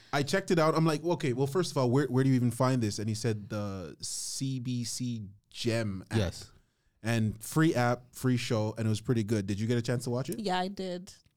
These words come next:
Speaker 3: I've never heard of that network either, but that's fine. <laughs>
Speaker 2: I've heard of a few shows
Speaker 1: Okay.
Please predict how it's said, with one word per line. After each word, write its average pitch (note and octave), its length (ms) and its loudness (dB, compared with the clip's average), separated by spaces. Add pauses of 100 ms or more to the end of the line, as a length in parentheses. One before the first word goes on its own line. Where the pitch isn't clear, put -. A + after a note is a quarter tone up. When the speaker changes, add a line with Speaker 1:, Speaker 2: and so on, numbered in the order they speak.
(220)
Speaker 3:
I've G#3 140 -6
never G3+ 340 0
heard A3 180 -2
of F#3+ 80 -6
that F3 140 -4
network E3 340 -6
either, E3+ 320 -8
but F3+ 160 -10
that's - 200 -10
fine. A3 160 -6 (260)
<laughs> - 760 -16
Speaker 2:
I've A2+ 320 -2
heard A2 280 -2
of G2+ 60 -4
a F#2+ 80 -4
few B2+ 200 -2
shows D#2+ 520 -10
Speaker 1:
Okay. F#2+ 240 -10